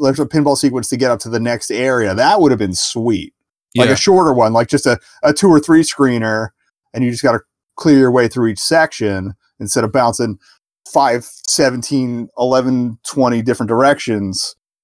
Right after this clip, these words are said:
Speaker 2: You're basically
Speaker 1: Numbers and
Speaker 2: describing,
Speaker 1: crap.
Speaker 2: like, uh, Casino Nights version two point oh. Like,
Speaker 1: Oh, yeah, yeah, yeah, like,
Speaker 2: go
Speaker 1: like a
Speaker 2: back
Speaker 1: whole
Speaker 2: and
Speaker 1: ga-, it
Speaker 2: do
Speaker 1: would be a
Speaker 2: that.
Speaker 1: whole game of Casino Nights.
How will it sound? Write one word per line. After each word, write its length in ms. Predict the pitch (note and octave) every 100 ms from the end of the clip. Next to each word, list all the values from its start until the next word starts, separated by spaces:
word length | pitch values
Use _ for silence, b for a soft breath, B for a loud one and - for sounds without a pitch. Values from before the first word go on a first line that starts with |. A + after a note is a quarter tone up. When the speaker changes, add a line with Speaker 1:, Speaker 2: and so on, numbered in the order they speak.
| -
Speaker 2:
You're 120 | B2+
basically 320 | B2 A2+ A2
Speaker 1:
Numbers 40 | G2+
and 80 | G2 - - A2+
Speaker 2:
describing, 280 | G#2+ G#2 A2
Speaker 1:
crap. 380 | G#2+ G2 F#2 -
Speaker 2:
like, 80 | G#2+ B _ _ _ _
uh, 280 | - G2 E2+
Casino 460 | - A#2+ - C#3 A#2
Nights 500 | A2 G#2+ G2+ - - _ -
version 420 | G#2+ G#2+ G#2 G2+
two 180 | - A#2+
point 320 | - G2 F#2
oh. 220 | E2+ - _ _ -
Like, 160 | F#2+
Speaker 1:
Oh, 80 | -
yeah, 140 | G#3 G#3+
yeah, 200 | F3+ C#3+
yeah, 140 | C3+
like, 180 | C3 C3
Speaker 2:
go 120 | D3 D#3
Speaker 1:
like 140 | E3
a 40 |
Speaker 2:
back 80 | C#3
Speaker 1:
whole 80 | F3+
Speaker 2:
and 80 | C#3
Speaker 1:
ga-, 60 | F#3+
it 20 |
Speaker 2:
do 60 |
Speaker 1:
would 100 | F#3
be 60 | G3+
a 20 |
Speaker 2:
that. 60 | G#3+
Speaker 1:
whole 160 | A3
game 260 | G#3 G3 A3
of 140 | G#3+
Casino 320 | G#3 - G#3+ G#3
Nights. 260 | G#3 G#3